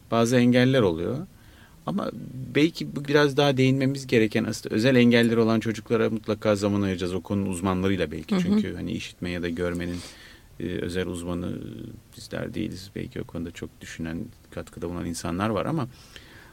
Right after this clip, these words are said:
Speaker 1: e, benim, e, daha çok aklıma hemen gelen, tabii belki kendi çalışma tarzımdan ötürü, e, görünür hiçbir engeli olmadığı halde, e, annesiyle ya da büyüklerle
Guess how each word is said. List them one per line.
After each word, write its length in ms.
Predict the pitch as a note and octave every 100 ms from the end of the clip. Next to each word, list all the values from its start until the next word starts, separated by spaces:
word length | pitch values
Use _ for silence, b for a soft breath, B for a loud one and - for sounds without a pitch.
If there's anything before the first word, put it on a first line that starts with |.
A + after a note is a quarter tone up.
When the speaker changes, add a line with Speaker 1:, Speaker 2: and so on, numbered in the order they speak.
| b
Speaker 1:
e, 40 | G2 G2+ G2+ F#2+
benim, 420 | G#2+ D3 D3 -
e, 320 | G#2+ G#2+ G2
daha 220 | A#2 C3+
çok 260 | C3+ C#3 -
aklıma 380 | A2 - A2+ A#2
hemen 260 | C#3 B2
gelen, 380 | A2 G2 F#2 G#2
tabii 300 | G#2 F#2+ F#2+
belki 220 | G2+ F#2+ G2
kendi 260 | G2 G2 G2+
çalışma 440 | G2 F#2 - G2+
tarzımdan 520 | G2 F2+ F2+ G2 G#2+
ötürü, 300 | F2 - B2+ - b b b b b
e, 60 | G2 G2 G2 F#2+ F#2+
görünür 380 | G2 A2 B2 C#3+
hiçbir 240 | C#3+ D3+ C#3
engeli 300 | A#2 G2+ G2
olmadığı 380 | F2 F2 E2
halde, 340 | E2 D#2+ E2+ - - - - - - - - - - A#2
e, 60 | G2 F2+ F#2+ F#2+ F#2 A#2+ - -
annesiyle 800 | G#2+ G2 G2+ - G2+ F2+ E2+ G#2 B2+
ya 140 | - E2+
da 180 | E2+ E2
büyüklerle 720 | F2 - F2+ D#2+ D#2+ G#2